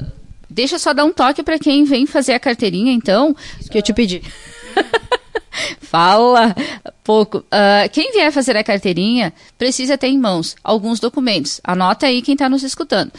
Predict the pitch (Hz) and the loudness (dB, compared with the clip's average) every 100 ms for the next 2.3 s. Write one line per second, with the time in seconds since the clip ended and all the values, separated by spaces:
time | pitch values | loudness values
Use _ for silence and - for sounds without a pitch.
0 | - - - - 226 185 165 165 190 - | -20 -18 -8 -4 -2 -2 -4 -2 -6 -6
1 | _ _ - - - 285 311 - 202 156 | _ _ -20 -10 -4 -2 -2 -2 0 0
2 | 165 226 254 | -2 -4 -6